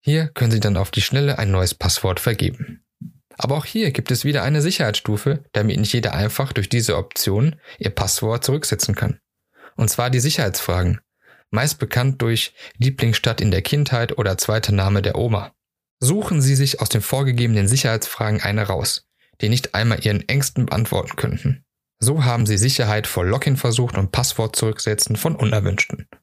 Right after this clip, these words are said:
Auch eine E-Mail-Adresse, die zur Passwortwiederherstellung hinterlegt werden kann, sollte gut überlegt sein und nur zu Ihrer Verfügung stehen.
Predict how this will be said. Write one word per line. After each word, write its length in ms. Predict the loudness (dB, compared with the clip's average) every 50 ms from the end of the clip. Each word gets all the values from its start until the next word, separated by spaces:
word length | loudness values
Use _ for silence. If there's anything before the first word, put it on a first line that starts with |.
| _ _ _ _ _ _ _ _ _ _ _ -16 -10 -6
Auch 140 | -6 -4 0
eine 200 | 2 2 2 2
E-Mail-Adresse, 840 | 0 0 0 0 0 0 -2 -2 -2 -2 0 0 0 0 -2 -2 _ -2
die 100 | -2 0
zur 160 | 0 -2 -2
Passwortwiederherstellung 1040 | -2 -2 -2 0 -2 -2 -2 -2 -2 0 0 2 2 2 0 0 0 0 2 2 2
hinterlegt 460 | 2 2 2 2 2 0 0 -2 -2
werden 200 | -2 -2 -2 -2
kann, 280 | 0 0 0 0 0 -4 -10 -20 -20 -12 -6
sollte 240 | -4 -2 -2 0 0
gut 220 | 2 2 2 2
überlegt 400 | 0 0 2 2 0 -2 -2 -2
sein 320 | 0 0 2 0 0 -2 -8 -20 -18 -18 -18 -20 -20 _ -4
und 140 | -4 0 0
nur 320 | 2 2 2 0 -2 -6 -8
zu 120 | -8 -4
Ihrer 220 | -2 -2 -2 -2
Verfügung 460 | -2 -2 -2 0 0 -2 -2 -2 -4 -6
stehen. 240 | -6 -8 -10 -10